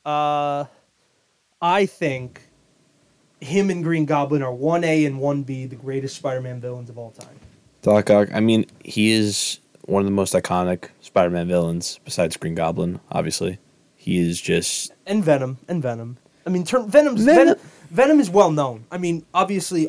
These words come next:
Speaker 1: in movie, he hasn't done as well as Green
Speaker 2: In
Speaker 1: Goblin.
Speaker 2: movie, yeah, no, he hasn't done as well. But to me, it's like, I mean, pretty much Sam Raimi chose the biggest three villains.
Speaker 1: It's actually kind of funny, be-, and we'll get to this when we talk Spider-Man three.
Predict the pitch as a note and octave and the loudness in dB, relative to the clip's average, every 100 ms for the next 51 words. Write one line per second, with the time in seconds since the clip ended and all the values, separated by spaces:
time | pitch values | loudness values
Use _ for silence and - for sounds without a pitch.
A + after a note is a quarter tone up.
0 | - F3 E3 D#3 D#3+ E3+ F3+ E3 D#3+ D#3 | -4 -4 -2 2 0 -2 -8 -10 -6 -4
1 | D#3 D#3+ D3+ C#3+ C3 - C#3+ C#3 D3 D3+ | -4 -4 -4 -6 -8 -8 -2 0 0 0
2 | E3 E3+ D#3+ - D#3+ D3+ E3+ A#2 B2+ A#2+ | 2 2 0 -4 -8 -2 2 6 6 6
3 | A2 G#2 F#2+ E2+ E2 E2 E2 D2+ C#2 C#2 | 4 2 2 0 -4 -8 -10 -14 -18 -20
4 | D2 - - - _ _ _ _ _ _ | -20 -16 -14 -16 _ _ _ _ _ _
5 | G#2 G2 F#2 - _ - - - G2+ G2 | 4 6 4 0 _ -20 -12 -4 0 2
6 | F2+ - F2 F2 - - _ _ _ _ | 2 2 2 0 -6 -20 _ _ _ _
7 | _ _ _ - C#3+ C#3 - D4+ E4+ C#4 | _ _ _ 0 2 4 2 2 4 0
8 | - D3 B2+ B2 A#2 - G#2 G2 - F#2+ | 2 2 2 2 0 2 2 2 -2 -2
9 | G2 A#2+ - - F#2+ F#2+ F#2 - - _ | -2 0 -4 -2 -2 -2 -4 -8 -20 _
10 | _ _ - F#2 F#2 F2 E2 D#2+ - - | _ _ -4 2 2 2 -4 -4 -6 -10
11 | _ _ _ - D#3+ D#3+ D3+ D#3 D3+ C3+ | _ _ _ -14 -2 -2 0 -2 -4 -4
12 | A#2+ C3+ B2+ A#2 A2 D3+ D3 C#3+ D#3+ D#3 | -4 -4 -6 -10 -8 -4 -2 0 0 0
13 | C#3+ - C3 D3 C3 - C3+ B2+ A#2 C3+ | -4 -4 -8 -6 -6 -4 -6 -6 -10 -10
14 | B2 | -12